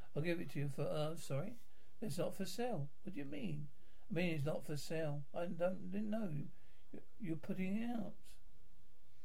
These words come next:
Really sorry, Mickey. What are you doing? I can't explain it. No, what, what, what? This is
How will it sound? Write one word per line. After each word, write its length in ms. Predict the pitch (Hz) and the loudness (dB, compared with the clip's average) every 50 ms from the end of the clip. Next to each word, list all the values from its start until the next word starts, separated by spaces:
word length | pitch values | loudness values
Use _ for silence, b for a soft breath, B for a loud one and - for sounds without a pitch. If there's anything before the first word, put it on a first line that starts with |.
| - - - | -2 0 0
Really 220 | 147 156 160 165 | 2 2 2 2
sorry, 440 | - - - 175 165 143 131 131 156 185 190 | 0 2 2 2 4 4 4 2 2 0 -2
Mickey. 360 | 190 151 - - 202 226 220 - - | -2 -2 0 0 0 0 -2 -2 -2
What 80 | 190 190 | -2 -2
are 40 | |
you 60 | 214 208 | 0 0
doing? 360 | 196 262 254 233 165 135 143 - | -2 -2 0 0 0 0 0 0
I 160 | - 147 - | 0 -2 -2
can't 180 | 160 151 196 | -2 -2 -2
explain 300 | 180 - - 165 190 196 165 | -2 -2 -2 -2 -2 -2 -2
it. 160 | 151 - - - b b b b b b b b - | -2 -2 -2 -2 b b b b b b b b 0
No, 260 | - 160 175 165 160 | 2 4 6 6 6
what, 200 | 156 170 180 180 - - - - | 6 4 2 0 0 -2 -2 -2
what, 240 | 185 202 220 233 208 208 | 0 0 0 0 0 0
what? 280 | 226 220 233 233 - - - - | 0 0 0 0 -2 -2 -2 -2
This 180 | 233 196 - | -2 -2 0
is 100 | 196 190 | -2 -2